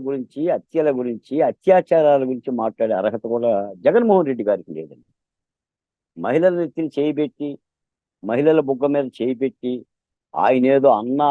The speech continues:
అన్నా అనిపించుకుంటాడు తప్ప, ఆ అన్న అనే పదానికి అనర్హుడండి. ఎందుకంటే ఇవి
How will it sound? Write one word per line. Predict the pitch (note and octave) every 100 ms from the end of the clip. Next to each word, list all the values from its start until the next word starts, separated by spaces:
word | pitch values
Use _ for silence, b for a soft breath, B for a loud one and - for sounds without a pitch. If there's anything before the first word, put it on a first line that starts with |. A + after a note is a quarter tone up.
| C3+
అన్నా | C3 C3+ B2+
అనిపించుకుంటాడు | A2 A2+ - A2 A2+ G2
తప్ప, | F#2+ - F#2 E2+ F2 _ _ _ -
ఆ | C3 A2
అన్న | B2 F#3+
అనే | A3+ A3+ G#3 B2
పదానికి | A#2+ F3 F3 - D#3
అనర్హుడండి. | A#2+ B2 A2+ G#2+ D#2 C#2 _ _ _ _ _ -
ఎందుకంటే | C#3 F#3+ F#3+ G3+ F3+
ఇవి | B2+